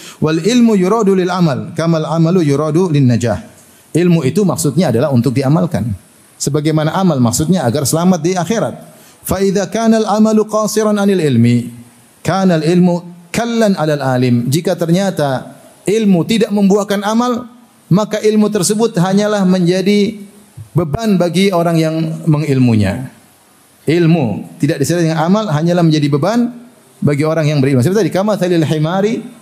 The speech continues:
yahmilu asfara." Seperti, seperti himar yang mikul buku yang banyak. Semakin banyak buku dia pikul, banyak ilmunya, semakin, semakin dia berat. Kenapa? Karena dia tidak mengamalkannya.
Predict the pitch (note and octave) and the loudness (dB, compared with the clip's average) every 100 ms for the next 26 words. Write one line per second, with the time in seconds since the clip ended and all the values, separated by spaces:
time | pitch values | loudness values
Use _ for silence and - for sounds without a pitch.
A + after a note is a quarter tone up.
0 | - C3 F3+ D#3 F3+ B3+ - - - - | -4 0 2 2 2 -2 -6 -14 -20 -20
1 | - _ _ _ - D3+ - G#2+ F#2+ F#2+ | -20 _ _ _ -6 -4 -2 -2 -2 -2
2 | D#3 C3+ D#3 D#3+ C#3+ D#2+ - - - - | -4 -4 -4 -4 -4 -6 -12 -18 -20 -20
3 | - - D3+ D3 C#3+ D#3 F3+ G3 D#3+ D#3 | -8 -4 -4 -2 0 2 0 0 0 0
4 | E3 G3 G#3 G3+ E3 G#3 G#3 G3+ G3 G3+ | 0 0 -2 -2 -2 -2 2 2 2 0
5 | G3 E3+ D3+ D#3+ F3+ E3 F3 F3 G3+ F#3 | 0 -4 -6 -4 -4 -2 0 0 -2 -2
6 | F3 F3 F3+ E3+ D#3+ F#3+ A3+ A#3+ A3 A#3+ | -2 -2 0 0 0 -2 0 -2 -4 -6
7 | D3 E3 F3+ E3+ F3 F3+ G3+ A3+ G#3+ F#3 | -4 -2 -2 -2 0 0 0 0 0 -2
8 | F3 F#3 F3 F3 E3 E3+ D3+ C#3+ C#3 C3+ | -2 -2 -2 -2 -2 -2 -2 -2 -2 -2
9 | E3 E3+ D#3+ D#3 D#3 C#3+ E3 - - - | -4 -4 -2 -2 -2 -2 -2 -6 -12 -20
10 | - - D3+ B2 A2 F#2 F#3+ - | -10 -4 0 2 0 2 2 0